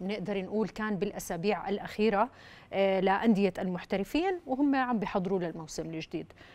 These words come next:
بداية، كيف تقيم تحضيرات الأندية سواء كانت تعاقدات لاعبين أو مدربين؟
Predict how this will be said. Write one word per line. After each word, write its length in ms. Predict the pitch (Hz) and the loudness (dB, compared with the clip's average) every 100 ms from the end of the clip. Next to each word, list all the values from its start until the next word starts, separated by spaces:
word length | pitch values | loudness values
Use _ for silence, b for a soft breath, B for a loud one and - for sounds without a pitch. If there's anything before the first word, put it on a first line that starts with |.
| B B | B B
بداية، 320 | 226 302 339 | 4 6 6
كيف 460 | 302 285 269 339 311 | 6 2 2 0 0
تقيم 760 | - - - 277 233 185 165 165 _ | -4 -6 -2 0 2 0 -4 -10 _
تحضيرات 640 | - - 170 196 202 202 - | -8 -4 -2 0 0 0 -4
الأندية 680 | 175 - 208 214 202 240 320 - - | -6 -2 0 0 2 0 0 -6 -12
سواء 400 | - 220 220 175 - - | 0 6 6 4 -4 -8
كانت 340 | 220 185 175 - - - - | -4 -2 -4 -12 -20 -12 -4
تعاقدات 680 | 170 196 - 190 180 - | 0 0 0 0 0 0
لاعبين 560 | 226 240 240 240 302 359 - - - | 2 4 4 2 0 -2 -10 -10 -2
أو 80 | 262 | 0
مدربين؟ 460 | 175 - 170 - | -2 -8 -12 -14